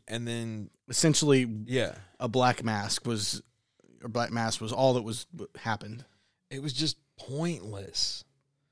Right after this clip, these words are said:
Speaker 1: Um, Sky Blue interrupts a promo from Britt Baker challenging to her, to a, a match on Rampage. Then we had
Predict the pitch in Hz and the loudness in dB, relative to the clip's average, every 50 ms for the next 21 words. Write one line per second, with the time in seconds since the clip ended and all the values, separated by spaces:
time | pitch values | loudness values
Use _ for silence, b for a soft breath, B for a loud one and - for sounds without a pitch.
0 | _ _ _ _ _ _ _ _ - - 110 110 113 113 110 107 107 104 101 101 | _ _ _ _ _ _ _ _ -10 -6 -4 -2 0 0 0 0 0 0 -2 -2
1 | 98 92 92 90 - - _ _ _ _ _ _ _ _ _ _ _ _ _ _ | -4 -6 -8 -10 -12 -16 _ _ _ _ _ _ _ _ _ _ _ _ _ _
2 | _ _ _ _ _ _ _ - - - - 160 156 160 156 143 151 151 151 147 | _ _ _ _ _ _ _ -2 -2 2 2 4 2 2 2 2 2 2 2 2
3 | 143 139 131 - - 123 135 135 135 139 131 117 - 120 110 - 127 127 123 127 | 0 -2 -4 -6 -6 -4 -2 0 0 0 0 0 -2 -4 -2 0 0 0 2 0
4 | 120 110 123 110 104 113 117 82 87 104 110 113 110 - 110 110 104 - 113 107 | -2 -2 -2 -2 0 0 0 0 -2 -2 0 0 0 0 -2 -4 -2 -2 -2 -2
5 | 110 110 104 107 104 101 101 104 104 101 104 90 - - - 113 107 104 101 98 | -2 -2 -4 -4 -6 -4 -4 -4 -4 -4 -6 -8 -12 -10 -6 -4 -2 0 0 0
6 | 95 92 85 - - - 107 101 104 107 104 - 95 80 85 92 110 127 127 123 | 0 -2 -4 -8 -8 -8 -6 -6 -4 -6 -6 -6 -8 -8 -4 -2 0 0 0 0
7 | 107 131 120 120 117 117 113 113 110 107 - _ _ _ _ _ _ _ _ _ | 0 0 0 2 2 2 0 -2 -4 -6 -12 _ _ _ _ _ _ _ _ _
8 | _ _ _ _ _ _ _ _ _ _ _ _ _ _ _ _ _ _ _ _ | _ _ _ _ _ _ _ _ _ _ _ _ _ _ _ _ _ _ _ _
9 | _ _ _ 113 127 156 170 170 170 160 151 151 156 151 147 147 147 147 143 139 | _ _ _ -8 -4 -2 0 0 2 0 0 0 0 0 2 0 0 0 0 0
10 | 139 135 123 123 | 0 0 -2 -4